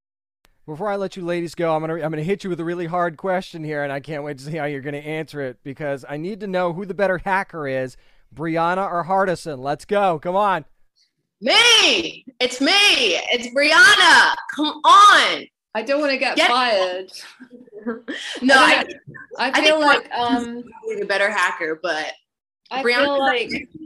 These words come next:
Speaker 2: like,
Speaker 3: I gotta go, I gotta go old school, man. <laughs>
Speaker 2: Ones and zeros, man. Give it to Alec. But, like, mechie, like, mechanical engineering, all that stuff, we're going straight Brianna, and I don't care what anybody says.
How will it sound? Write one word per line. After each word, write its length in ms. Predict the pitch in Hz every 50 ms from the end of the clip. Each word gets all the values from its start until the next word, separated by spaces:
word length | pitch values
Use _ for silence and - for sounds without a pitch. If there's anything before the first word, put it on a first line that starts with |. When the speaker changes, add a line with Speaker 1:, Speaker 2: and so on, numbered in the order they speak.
| - - -
Speaker 2:
like, 260 | 202 190 196 - -
Speaker 3:
I 120 | - 269 294
gotta 240 | 320 349 403 440
go, 260 | 285 294 294 294 262 -
I 140 | - 311 370
gotta 180 | 508 508 494 466
go 80 | 427 320
old 320 | 285 294 330 440 440 370 -
school, 420 | - - 285 262 240 240 233 226
man. 380 | 226 226 220 233 254 294 349 494 571 - - - - - _ _ _ _ _ _ _ _ _ - - - - _ _ _ - 247
<laughs> 100 | 220 -
Speaker 2:
Ones 260 | 453 494 - 330 302
and 180 | 330 311 285 -
zeros, 460 | 247 240 240 233 214 202 196 185 196
man. 100 | 190 180 185 185 196 190
Give 200 | 220 226 233 320
it 100 | 320 -
to 80 | 240 - -
Alec. 440 | 190 208 208 202 190 185 180 180 - - 214
But, 300 | 208 226 220 208 - 202
like, 340 | 214 220 214 208 208 - - - - _ _ _ _ _ _ _ _ 226
mechie, 720 | 226 233 240 233 - - - 302 302 302 311 - 262 - -
like, 380 | 240 220 214 208 202 196 - - - _ _ _ _ _ _ -
mechanical 460 | 208 208 - 294 285 269 277 277 294
engineering, 640 | - 247 254 254 262 262 262 262 262 262 262 254
all 240 | - - 247 262 262
that 200 | 277 277 277 277
stuff, 360 | 285 - - 277 277 277 277 254 240
we're 120 | 254 247
going 240 | 269 277 285 277 269
straight 560 | - - - - - 220 226 240 254 - -
Brianna, 540 | 220 233 226 208 202 202 214 208 180 156 143 - 165
and 80 | 180
I 140 | 190 196 214
don't 120 | 226 240 233
care 140 | 254 240
what 100 | 233 - - _ _ _ -
anybody 400 | 185 214 220 220 208 202 190 190
says. 280 | 190 190 165 139 -